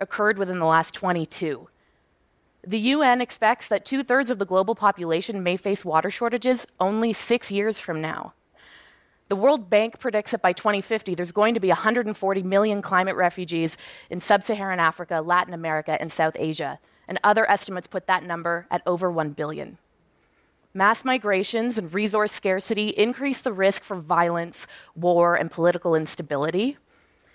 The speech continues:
The U N just reported that we are pushing up to a million species to extinction, many within decades, and our emissions are still increasing even after the Paris Agreement.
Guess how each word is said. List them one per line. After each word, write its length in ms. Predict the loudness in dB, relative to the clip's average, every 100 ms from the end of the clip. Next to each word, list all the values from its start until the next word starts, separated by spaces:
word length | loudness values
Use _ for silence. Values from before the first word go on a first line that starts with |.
| _ _ -2
The 80 |
U 200 | 0 4
N 260 | 4 4 2
just 220 | 0 0
reported 580 | -4 0 2 4 4 4
that 200 | 2 2
we 360 | -2 -2 -2 -2 -4
are 140 | 0 0
pushing 360 | 0 0 0
up 100 | -2
to 120 | 0 -2
a 60 |
million 420 | 2 2 2 0
species 460 | -4 -4 -4 -4 -6
to 140 | -4
extinction, 760 | -4 -4 -2 -2 0 -2 -2 2
many 260 | 4 4 2
within 300 | 2 0 2
decades, 540 | 2 2 0 -2 -2
and 520 | 0 4 4 4 0 -6 _ -20 _ _ _ _
our 160 | 2 4
emissions 460 | 4 2 2 0
are 60 | 0
still 280 | 0 4 4
increasing 640 | 4 -2 -6 -2 -2 -2
even 300 | -2 0 2
after 320 | 2 0 0 -10
the 80 |
Paris 420 | -8 -2 0 0 -6
Agreement. 640 | -8 -8 -8 -12 -18